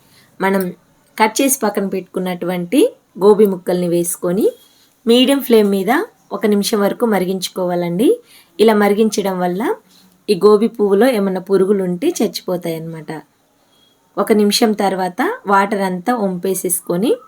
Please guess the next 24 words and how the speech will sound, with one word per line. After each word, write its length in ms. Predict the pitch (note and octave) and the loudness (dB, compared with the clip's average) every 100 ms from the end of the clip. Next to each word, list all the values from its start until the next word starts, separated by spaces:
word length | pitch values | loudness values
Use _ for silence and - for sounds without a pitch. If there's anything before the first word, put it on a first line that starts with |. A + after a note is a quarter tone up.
| _ _ _ _ G3+ | _ _ _ _ 2
వాటర్ 260 | A3+ A#3+ A3+ | 2 2 2
ఏమీ 160 | G3+ F#3+ | 2 0
లేకుండా 380 | F3+ F3+ F3 A3 F#4 | 0 -2 -2 0 2
డ్రైన్ 220 | A3 F#3 F3 | 2 2 -2
చేసేసుకోవాలి. 800 | E3 F3 E3+ - D3+ D3+ D3+ D#3 _ - _ - - _ _ _ _ - | -4 -4 -8 -8 -10 -8 -8 -10 _ -20 _ -20 -20 _ _ _ _ -2
ఇప్పుడు 240 | A3+ A3+ E4+ - - G3+ | 0 2 2 0 -2 -2
ఈ 40 | A3+ | 2
క్యాలీఫ్లవర్ 520 | A3 A3 A#3+ A3 G3+ G3 | 4 4 4 2 2 0
ముక్కల్ని 380 | F3+ G3 G#3+ G#4 - G3+ | -4 -2 0 0 -2 -4
ఒక 160 | F3+ D#3 | -4 0
బౌల్లోకి 420 | F#3+ G3 G3 F3+ F3+ | 0 2 0 -2 -4
వేసుకొని 480 | F3+ - F#3+ G3+ G#4 - _ _ _ G3+ | -4 -6 -4 -2 -2 -6 _ _ _ 2
రెండు 200 | A3 C#4+ A3+ | 2 4 2
టేబుల్ 240 | G3 G#3 | 4 0
స్పూన్ల 320 | - F#3+ F#3 F3 | -2 -4 -4 -4
దాకా 180 | F3+ F3+ D#3+ | -4 -6 -4
బియ్యపిండి, 540 | F3 F3 F3+ F3 C#4 A#4 _ _ _ _ - G#3+ | -4 -4 -4 0 0 -2 _ _ _ _ 0 2
రెండు 160 | A3 B3 | 2 4
టేబుల్ 260 | A3+ G3+ G3 | 2 2 -6
స్పూన్ల 240 | - F#3 F3+ | -8 -8 -4
దాకా 180 | E3+ B3 C#4+ | -4 -4 0
కార్న్ 200 | G#3+ F#3+ F3 | 0 0 -2
ఫ్లోర్ 200 | F3 D3+ | -4 -4
వేసుకోండి. 460 | D#3+ - D#3+ D#3 | -8 -10 -12 -10